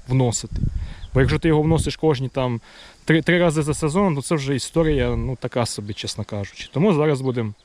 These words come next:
поливати і будемо робити концентрацію. Погнали! Отак от.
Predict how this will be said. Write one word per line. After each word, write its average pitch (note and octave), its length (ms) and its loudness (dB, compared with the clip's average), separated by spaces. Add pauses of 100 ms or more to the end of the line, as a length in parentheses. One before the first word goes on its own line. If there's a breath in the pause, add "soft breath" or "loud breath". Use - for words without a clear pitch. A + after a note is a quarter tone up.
(440 soft breath)
поливати E3 580 2 (260)
і G3 260 2
будемо C#3+ 480 0 (100)
робити C3+ 440 -2 (920 loud breath)
концентрацію. D3 840 0 (720 loud breath)
Погнали! C#3+ 480 2 (4000 loud breath)
Отак - 420 -8
от. - 180 -12